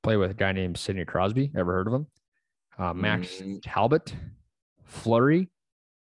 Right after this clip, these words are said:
Speaker 1: Played for the Leafs a couple of years.
Speaker 2: Yeah.
Speaker 1: Played for Atlanta with Ilya Kovalchuk. We talked about Kovalchuk.
Speaker 2: Danny Heatley, maybe.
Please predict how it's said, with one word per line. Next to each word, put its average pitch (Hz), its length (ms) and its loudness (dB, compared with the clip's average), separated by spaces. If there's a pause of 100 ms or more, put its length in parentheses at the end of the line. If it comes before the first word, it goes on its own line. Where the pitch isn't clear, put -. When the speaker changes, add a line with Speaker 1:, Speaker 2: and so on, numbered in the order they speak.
(720)
Speaker 1:
Played 113 180 0
for 107 80 -4
the 104 80 0
Leafs 127 500 0 (460)
a - 20 -12
couple 92 180 -2
of 92 60 -2
years. 123 340 -2 (580)
Speaker 2:
Yeah. - 200 -4 (760)
Speaker 1:
Played 107 240 -2
for 98 160 0
Atlanta 120 440 2 (320)
with 104 200 -2 (160)
Ilya 101 420 2 (100)
Kovalchuk. 117 420 0 (1500)
We 104 60 -2
talked 92 240 -2
about 90 240 -2
Kovalchuk. 92 460 0
Speaker 2:
Danny 90 280 2
Heatley, 104 380 2
maybe. 87 380 0